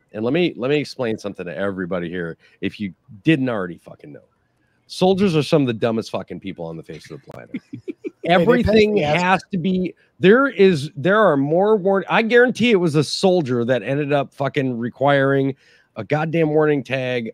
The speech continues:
Speaker 1: on a blow dryer that says, "Do not use in the shower." I promise you,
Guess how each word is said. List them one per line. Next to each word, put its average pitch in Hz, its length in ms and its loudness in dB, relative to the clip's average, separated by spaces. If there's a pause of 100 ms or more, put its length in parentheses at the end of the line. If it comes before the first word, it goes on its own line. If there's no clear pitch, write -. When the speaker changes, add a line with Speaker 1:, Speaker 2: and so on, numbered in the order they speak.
Speaker 1:
on 120 200 -6
a 104 60 -4
blow 127 420 0
dryer 98 420 -2
that 95 180 -8
says, 101 220 -6
"Do 117 220 -6
not 113 320 -6
use 110 200 -6
in 107 60 -10
the 98 80 -10
shower." 85 420 -8 (320)
I 147 140 2
promise 175 560 -4
you, 85 100 -12